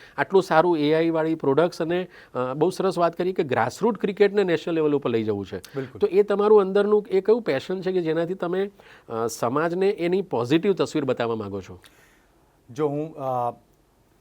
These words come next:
Speaker 2: આખી વસ્તુને આપણે બીજી રીતે જોઈએ કે ટેકનોલોજી, હું ટેકનોલોજી માટે નથી, ટેકનોલોજી મારા માટે છે. પહેલાં તો એ માઇન્ડસેટ આપણે સમજવું જોઈએ કે ભઈ મારું કામ ઇઝી થયું કે મને વધારે બિઝનેસ મળ્યો કે મારું જે રેકગ્નિશન પહેલાં થતું નહોતું એ હવે રેકગ્નિશન પોસિબલ થયું છે.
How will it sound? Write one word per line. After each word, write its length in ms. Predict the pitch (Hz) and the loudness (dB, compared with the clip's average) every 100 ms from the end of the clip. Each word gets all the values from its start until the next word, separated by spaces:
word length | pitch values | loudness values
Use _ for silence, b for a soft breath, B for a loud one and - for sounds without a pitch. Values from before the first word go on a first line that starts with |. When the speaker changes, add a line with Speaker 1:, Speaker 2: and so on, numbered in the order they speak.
| _ _ | _ _
Speaker 2:
આખી 260 | - - 175 | -4 -4 -2
વસ્તુને 320 | 156 160 160 | -2 -2 -4
આપણે 140 | 151 | -4
બીજી 220 | 147 131 147 | -4 -4 -4
રીતે 180 | 135 | -4
જોઈએ 320 | 127 117 131 214 | -6 -6 -6 -8
કે 160 | - | -8
ટેકનોલોજી, 840 | 165 139 160 175 175 175 196 208 202 _ _ _ _ _ _ - | -6 -4 -4 -6 -6 -6 -6 -8 -12 _ _ _ _ _ _ -8
હું 140 | 160 | -6
ટેકનોલોજી 420 | 190 170 185 180 180 | -4 -4 -6 -6 -6
માટે 220 | 170 170 | -6 -6
નથી, 220 | 165 165 | -6 -8
ટેકનોલોજી 460 | 147 135 147 147 143 | -8 -8 -6 -6 -6
મારા 260 | 123 120 | -8 -8
માટે 260 | 120 104 104 | -10 -12 -14
છે. 140 | 131 | -16
પહેલાં 500 | 147 _ - 120 135 | -20 _ -10 -8 -6
તો 120 | 143 | -6
એ 300 | 147 135 143 | -4 -2 -2
માઇન્ડસેટ 500 | 139 127 123 147 135 | -4 -8 -6 -8 -8
આપણે 220 | 123 120 123 | -8 -10 -10
સમજવું 380 | 113 117 113 | -10 -10 -10
જોઈએ 180 | 107 135 | -10 -10
કે 120 | 160 | -8
ભઈ 80 | 165 | -8
મારું 340 | 147 117 143 170 | -8 -4 -4 -2
કામ 240 | 165 165 | -4 -6
ઇઝી 220 | 135 135 | -8 -8
થયું 300 | 139 117 117 - b b b b - | -8 -8 -10 -14 b b b b -4
કે 80 | |
મને 280 | 156 131 147 | -4 -4 -4
વધારે 320 | 147 131 143 | -4 -2 -2
બિઝનેસ 380 | 147 127 135 131 | -2 -4 -8 -10
મળ્યો 240 | 120 113 - b b b b _ | -10 -10 -14 b b b b _
કે 340 | 160 165 170 170 | -2 -2 -4 -10
મારું 300 | 123 127 151 | -10 -6 -4
જે 100 | 175 | -2
રેકગ્નિશન 520 | 151 139 165 165 170 | -2 -4 -6 -6 -8
પહેલાં 220 | 156 147 156 | -4 -4 -4
થતું 280 | 135 156 | -8 -10
નહોતું 280 | 156 151 151 | -10 -8 -6
એ 100 | 151 | -4
હવે 160 | 147 143 | -4 -4
રેકગ્નિશન 480 | 127 127 139 143 131 | -8 -10 -10 -10 -10
પોસિબલ 420 | 110 104 120 113 | -10 -10 -10 -10
થયું 220 | 104 101 | -10 -14
છે. 160 | 95 | -16